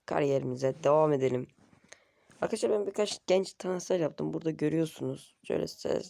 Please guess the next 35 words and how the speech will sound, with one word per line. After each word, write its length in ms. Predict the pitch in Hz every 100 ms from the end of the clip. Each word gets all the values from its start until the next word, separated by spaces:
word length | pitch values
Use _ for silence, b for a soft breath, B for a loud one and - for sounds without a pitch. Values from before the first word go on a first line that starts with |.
| _ -
transfer 300 | 156 151 156
geçmişini 480 | 147 143 - 139 131
daha 160 | 147 - _ -
detaylı 320 | 131 143 143
göstereyim. 480 | 139 - 135 135 - B B B B
Brock 220 | 170 196 208
Ince'yi 260 | 208 208
aldım 220 | 190 165
iki 160 | 156 -
milyona. 320 | 143 131 147
İki, 320 | - - - - _ - -
e, 160 | 143
iki 240 | - - 156
buçuk 240 | - -
milyon 380 | 151 139 139 135
euroya 200 | 135 135
yükselebilir. 760 | 139 - - 151 147 143 143 - B B B B B B B B B -
Ve 140 | 185
de 100 | 185
Florian 460 | 180 180 175 170 175
Koeman'ı 500 | - - 170 165 143
aldım. 400 | 131 127 147 - _ _ _ _ b b b _ -
Bu 180 | 147 139
da 220 | 139 160 -
raporlara 540 | 147 - 147 139 127
baktığımızda 600 | 143 143 143 135 127 135
şöyle 500 | 135 - 143 127 127 - b b b b _ _ -
gelişebilen, 680 | - 147 139 135 127 131 135
gördüğünüz 340 | 139 131 120
gibi 240 | - -
dört 320 | 110 98 - -
yıldız. 260 | - -
Mükemmel. 640 | 151 165 - 156 135 135
Ben 140 | 147 151
oynuyordum. 540 | 156 156 147 139 147